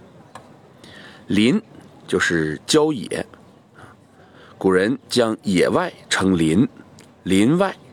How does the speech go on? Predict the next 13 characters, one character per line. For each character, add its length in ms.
称 240
军， 300
所 140
以 120
朱 300
林 240
就 100
是 340
诸 200
城 240
的 340
郊 220
外。 200